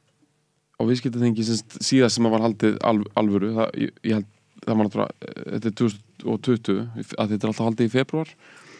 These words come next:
þá voru búin að vera nokkur svona erindi og eitthvað fólk að koma á með, þú veist, spangarmækin og einhvern veginn og fólk bara kom misvel út úr því, en svo koma tveir s-, sviðsmenn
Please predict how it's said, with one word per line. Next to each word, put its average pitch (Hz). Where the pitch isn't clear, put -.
þá 123
voru 127
búin 127
að 127
vera 127
nokkur 117
svona 117
erindi 98
og 104
eitthvað -
fólk 110
að 104
koma 101
á 104
með, 107
þú 117
veist, -
spangarmækin 104
og 101
einhvern 104
veginn 101
og -
fólk -
bara 107
kom 104
misvel 110
út 113
úr 107
því, 101
en 113
svo 135
koma 135
tveir 147
s-, -
sviðsmenn 113